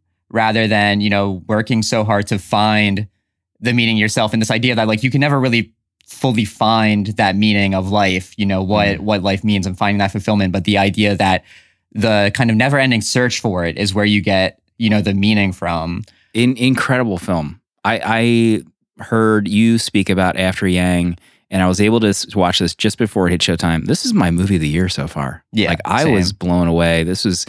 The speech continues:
Speaker 2: incredibly therapeutic watch, to the point where after I read the Journal article,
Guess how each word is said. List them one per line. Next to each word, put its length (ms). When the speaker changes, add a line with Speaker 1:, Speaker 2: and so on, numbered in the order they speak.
Speaker 2:
incredibly 560
therapeutic 680
watch, 500
to 100
the 60
point 260
where 420
after 300
I 340
read 320
the 160
Journal 420
article, 720